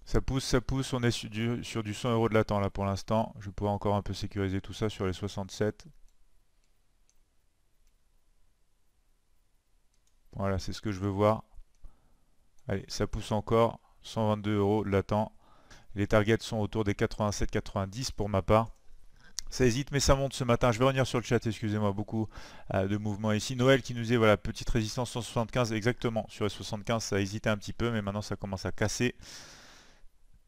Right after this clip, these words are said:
Voilà, ici, cent vingt-neuf quasiment sur la perte d'avant.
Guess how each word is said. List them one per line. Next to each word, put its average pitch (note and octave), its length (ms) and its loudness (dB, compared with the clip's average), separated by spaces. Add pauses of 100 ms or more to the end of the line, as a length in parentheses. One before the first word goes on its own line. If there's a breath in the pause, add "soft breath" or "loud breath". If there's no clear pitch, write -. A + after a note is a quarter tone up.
(680)
Voilà, G#2 220 2
ici, A#2+ 400 -2 (300)
cent - 260 -2
vingt-neuf A2+ 480 0
quasiment A2 440 -2
sur G#2 200 0
la G2+ 100 4
perte G2+ 260 0
d'avant. F#2+ 400 0